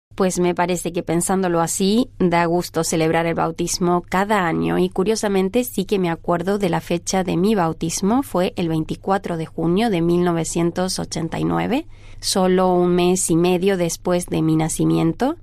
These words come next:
y es una fecha que recuerdo y tengo muy presente no solo por el valor y el significado que tiene el bautismo en la vida de los cristianos, sino también porque mis padres colocaron en mi mesita de noche, desde que tengo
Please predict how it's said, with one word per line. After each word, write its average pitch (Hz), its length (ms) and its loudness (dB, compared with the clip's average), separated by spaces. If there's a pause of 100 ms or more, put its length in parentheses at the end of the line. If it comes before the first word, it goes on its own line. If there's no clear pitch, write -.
(120)
y 202 120 2
es 190 180 0
una 185 160 2
fecha 196 340 -2
que 185 160 -4
recuerdo 180 540 0
y 180 80 2
tengo 180 260 2
muy 180 160 2
presente 185 680 0
no 185 200 2
solo 185 460 0
por 185 440 0
el 165 220 -2
valor 190 360 0
y 170 100 0
el 170 60 2
significado 170 800 0
que 160 140 -6
tiene 175 440 2
el 170 140 -2
bautismo 170 680 0
en 170 80 2
la 170 80 0
vida 175 260 2
de 165 120 -2
los 170 180 -4
cristianos, 180 880 -2 (320)
sino 185 260 0
también 190 320 2
porque 180 260 -2
mis 170 220 -2
padres 185 480 0
colocaron 180 600 -2
en 170 120 2
mi 170 140 2
mesita 170 420 0
de 170 120 2
noche, 175 420 0
desde 156 760 0
que 151 180 -2
tengo 170 400 2